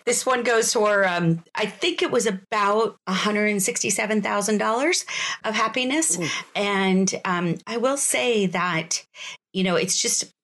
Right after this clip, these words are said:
Speaker 1: it's a beautiful two-seater. It was just, it just in-, just invites you in and was so fun to drive.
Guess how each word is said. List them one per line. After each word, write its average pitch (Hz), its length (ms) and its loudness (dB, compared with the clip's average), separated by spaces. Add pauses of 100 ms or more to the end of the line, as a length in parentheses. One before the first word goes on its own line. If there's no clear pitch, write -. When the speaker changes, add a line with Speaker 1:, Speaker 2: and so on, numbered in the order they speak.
(760)
Speaker 1:
it's 190 240 -4
a 196 40 -2
beautiful 220 600 0
two-seater. 170 880 0 (560)
It 180 220 -4
was 185 260 2
just, - 580 0
it 190 120 -4
just - 240 0 (260)
in-, 175 400 0 (400)
just 208 160 0
invites 175 760 0
you 160 160 0
in 143 520 -2 (200)
and 156 380 -2
was 170 220 0
so - 560 0
fun 160 360 -2
to 156 120 -4
drive. 147 600 -2